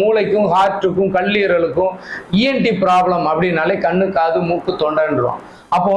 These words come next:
இதெல்லாம் முக்கியமான பார்ப்பு. கல்லீரல் இல்லைன்னா திருப்பி அதை ரெ-, ரெகுலேஷன் பண்ணி உங்களுக்கு சுத்திகரிப்பு இல்லை. அப்போ புதன்கிறது என்ன அப்படின்னா கெடாத பொருள். இப்போ இந்த கடல், இப்போ பூமிக்குள்ள மூணு பங்கு கடல்.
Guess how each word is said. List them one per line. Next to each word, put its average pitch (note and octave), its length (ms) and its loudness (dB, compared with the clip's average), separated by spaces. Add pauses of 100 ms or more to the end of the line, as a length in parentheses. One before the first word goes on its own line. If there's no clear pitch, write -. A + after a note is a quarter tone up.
(160)
இதெல்லாம் A#3+ 360 2
முக்கியமான C#4+ 500 2 (160)
பார்ப்பு. F#3+ 280 0 (100)
கல்லீரல் A3 520 0
இல்லைன்னா F#3 300 0 (500)
திருப்பி A3+ 320 0
அதை F3 220 2
ரெ-, D#3 260 2
ரெகுலேஷன் E3 540 0
பண்ணி D3 300 0
உங்களுக்கு D3+ 400 2 (260)
சுத்திகரிப்பு B3+ 640 0
இல்லை. A2 160 -2 (640)
அப்போ G#3 220 0 (300)
புதன்கிறது A#3 720 2
என்ன F#3 180 2
அப்படின்னா D#3+ 280 0 (120)
கெடாத A#3+ 420 2 (160)
பொருள். B2+ 240 0 (680)
இப்போ A#3 200 2
இந்த G3+ 160 2 (320)
கடல், C4 320 2
இப்போ E3 200 0 (180)
பூமிக்குள்ள C4+ 720 0 (220)
மூணு C#4+ 260 2 (100)
பங்கு G#3+ 280 0
கடல். B2 280 -2